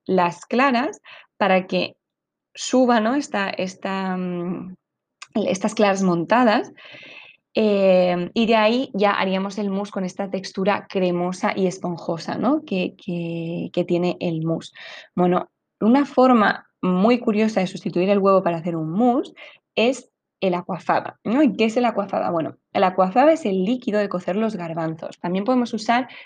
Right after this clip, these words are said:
el líquido de conserva, ¿no? Ese líquido, eh, si compramos garbanzos cocidos en conserva, aunque, mm, es importante comprar, eh, los garbanzos lo más natural posible, es decir, sin aditivos, sin que le añadan glutamato monosódico ni otros aditivos,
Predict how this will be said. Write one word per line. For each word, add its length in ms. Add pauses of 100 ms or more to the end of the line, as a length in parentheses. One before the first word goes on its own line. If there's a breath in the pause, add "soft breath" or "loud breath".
el 140
líquido 340
de 220
conserva, 720
¿no? 180
Ese 220
líquido, 360 (400 loud breath)
eh, 120
si 160
compramos 400
garbanzos 420
cocidos 460
en 80
conserva, 380
aunque, 360
mm, 220
es 160
importante 600
comprar, 520 (440 loud breath)
eh, 520
los 160
garbanzos 400
lo 160
más 400
natural 380
posible, 360
es 60
decir, 240
sin 200
aditivos, 600
sin 160
que 180
le 220
añadan 360
glutamato 440
monosódico 640
ni 160
otros 240
aditivos, 480